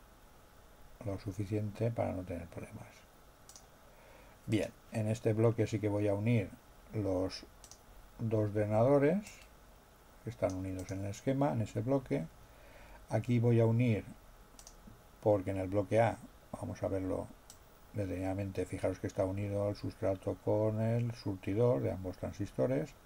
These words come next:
así que los voy a unir. Voy a simplemente coger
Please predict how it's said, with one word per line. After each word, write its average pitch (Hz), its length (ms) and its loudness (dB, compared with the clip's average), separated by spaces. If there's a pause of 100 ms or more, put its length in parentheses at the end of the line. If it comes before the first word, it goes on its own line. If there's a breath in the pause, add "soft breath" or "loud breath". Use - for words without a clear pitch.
(680 loud breath)
así 101 220 -4
que - 120 -8
los 90 160 -6
voy 92 160 -4
a 92 60 -2
unir. 139 320 0 (1400)
Voy 95 260 -4
a - 80 -6
simplemente 95 480 -4
coger 95 420 -2